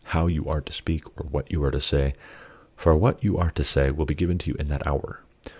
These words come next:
For it is not you who speak, but the Spirit of your Father speaking through you. Brother will deliver brother over to death, and the father his child,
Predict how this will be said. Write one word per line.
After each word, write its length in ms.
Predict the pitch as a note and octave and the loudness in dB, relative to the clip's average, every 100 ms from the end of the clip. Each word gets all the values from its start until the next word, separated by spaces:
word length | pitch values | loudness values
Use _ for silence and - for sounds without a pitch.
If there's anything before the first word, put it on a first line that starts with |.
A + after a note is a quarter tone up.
| - | -20
For 180 | - - - | -6 -2 2
it 80 | |
is 160 | F#2 F2+ | 0 2
not 180 | C#3 - - | -2 -2 -2
you 300 | E2+ F2+ E2 | 2 4 2
who 120 | D2 | 0
speak, 480 | - - - - - _ _ | -4 -6 -8 -14 -20 _ _
but 120 | - | -2
the 60 | - | 0
Spirit 320 | - A2 A#2+ | 4 6 8
of 100 | A2 | 6
your 100 | F2 | 0
Father 380 | - C#2 C#2 E2+ | 0 -2 -2 -6
speaking 340 | - D#2 D2 | -4 -2 -2
through 240 | C#2 F2 D#2+ | 0 4 4
you. 240 | - - - _ - - - _ - | 2 -8 -14 _ -20 -20 -20 _ 4
Brother 340 | D#2 D2+ D#2 - | 6 6 2 0
will 120 | D2 | -2
deliver 340 | C#2 C#2+ C#2 C#2 | 0 2 2 2
brother 340 | D2 D2 C#2+ | 4 4 2
over 140 | C#2 C2 | 0 -2
to 60 | |
death, 400 | C2+ D2+ D2+ - - | 2 2 2 -6 -6
and 80 | C#2 | -4
the 60 | |
father 320 | - D2 D2 D2+ | 0 2 2 2
his 120 | - | -2
child, 380 | - C2+ C2 | 0 0 -2